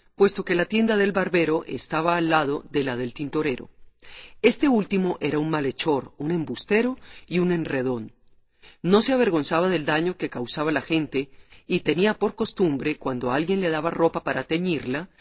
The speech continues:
pedirle por adelantado el importe, haciéndole creer que tenía que comprar los tintes. Entonces le pagaban por anticipado, él cogía el dinero, lo invertía en comer y beber, y después que se había ido el dueño,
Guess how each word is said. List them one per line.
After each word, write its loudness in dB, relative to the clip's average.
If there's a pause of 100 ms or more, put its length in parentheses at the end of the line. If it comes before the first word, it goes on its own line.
(240)
pedirle 4
por 0
adelantado 0
el -2
importe, 0 (240)
haciéndole 0
creer 0
que -8
tenía -6
que -12
comprar -6
los -6
tintes. -4 (580)
Entonces 4
le 2
pagaban 2
por 2
anticipado, 0 (280)
él 4
cogía 0
el -2
dinero, 0 (220)
lo 4
invertía 2
en 0
comer -2
y 0
beber, 0 (240)
y 0
después 2
que -2
se -2
había 2
ido 0
el -4
dueño, 2